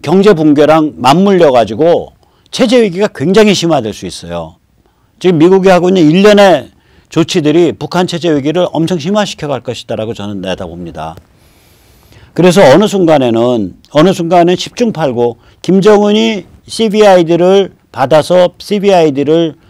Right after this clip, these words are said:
제대로 수행을 못할 거예요. 십 중 팔 구 이게 우당탕 쿵탕 한다고요. 우리가 그거를 노려보고 있어야 돼요.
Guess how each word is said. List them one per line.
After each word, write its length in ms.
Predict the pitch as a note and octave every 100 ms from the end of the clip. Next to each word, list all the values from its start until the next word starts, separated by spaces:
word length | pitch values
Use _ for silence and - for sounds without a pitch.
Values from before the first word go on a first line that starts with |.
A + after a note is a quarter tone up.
| _ -
제대로 580 | D#3 F3 E3+ F3+ D#3+ _
수행을 560 | - F3+ E3+ C#3 D3 D3
못할 320 | G#2+ A2+ A2
거예요. 480 | - G2 F2+ F2+ G2
십 160 | -
중 160 | - F3+
팔 180 | C3 C#3+
구 120 | D3
이게 140 | B2+
우당탕 360 | C3+ C3 C3+ C3+
쿵탕 340 | - B2 A#2+
한다고요. 540 | A#2 B2+ B2 F2+ D#2+ D2+ _ _ _ _ _ _ _ _ _ _ _ _ _ _
우리가 280 | E3 F3+ G#3
그거를 360 | - F3+ A3 F3+
노려보고 460 | C3+ C3+ A#2 G#2+
있어야 240 | G2+ G2 D#2+
돼요. 240 | D#2+ D2+